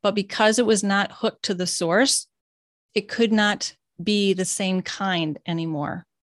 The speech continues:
It's now just a paperweight. When mankind sinned, we were no longer God's kind anymore. He couldn't relate to us like he did previously in the very beginning.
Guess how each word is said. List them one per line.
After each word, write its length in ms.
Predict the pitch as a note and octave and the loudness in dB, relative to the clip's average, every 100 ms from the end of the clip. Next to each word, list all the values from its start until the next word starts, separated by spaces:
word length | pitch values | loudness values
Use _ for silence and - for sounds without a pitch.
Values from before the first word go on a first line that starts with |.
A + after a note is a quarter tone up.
| - | -6
It's 200 | G3 - | -4 0
now 220 | G3 G3+ | 2 2
just 280 | F#3+ F#3 F#3 | 2 0 -2
a 40 | |
paperweight. 640 | - G3 F#3+ E3+ D#3+ - _ _ _ _ _ _ _ _ _ _ _ _ _ _ _ _ _ _ _ _ _ _ - - _ _ - - - - - _ _ _ _ _ _ _ _ _ _ _ | -2 -2 -2 -4 -4 -6 _ _ _ _ _ _ _ _ _ _ _ _ _ _ _ _ _ _ _ _ _ _ -20 -20 _ _ -12 -12 -14 -20 -20 _ _ _ _ _ _ _ _ _ _ _
When 180 | G#3 G3+ | -6 0
mankind 640 | G#3 A3+ A#3 - G#3+ G3+ | 2 4 2 0 -2 -2
sinned, 500 | - - B3 G3+ G3 | -2 0 2 2 0
we 180 | F#3 G3 | -2 -2
were 160 | G3 F#3 | 0 0
no 280 | F#3 G3+ | 0 0
longer 680 | G#3 G3 G3 G3+ F#3 F3+ F3 _ F3 | 0 0 0 -2 -2 -4 -6 _ -8
God's 400 | F#3 F#3 F#3 - | -2 0 0 -4
kind 640 | - - F#3+ F3+ D#3 D#3 - | -8 -4 -2 0 0 -4 -4
anymore. 500 | E3+ E3 E3+ D#3+ D#3 | -2 0 -2 -2 -4
He 220 | D#3+ - | -6 -8
couldn't 500 | G3 - A3+ A#3 A#3+ | -8 -2 2 4 2
relate 460 | G#3 G3 F#3+ G3+ - | 0 2 2 0 -2
to 180 | G3 F3 | -6 -2
us 420 | E3 - - - _ _ _ _ _ _ | -2 -2 -4 -6 _ _ _ _ _ _
like 260 | F3+ F#3 F3+ | 2 2 0
he 240 | - F#3+ | -6 -6
did 440 | E3+ F3+ E3+ D#3+ - _ _ _ _ _ | -2 0 0 -2 -12 _ _ _ _ _
previously 600 | - A3 F#3+ E3+ - E3+ | -4 0 0 0 -2 -4
in 340 | D#3+ - G#3 G#3+ | -4 0 2 4
the 80 | G#3 | 2
very 300 | F#3 F#3 E3+ | 2 0 -2
beginning. 560 | E3+ E3+ E3 E3 D#3+ | -4 -4 -4 -4 -8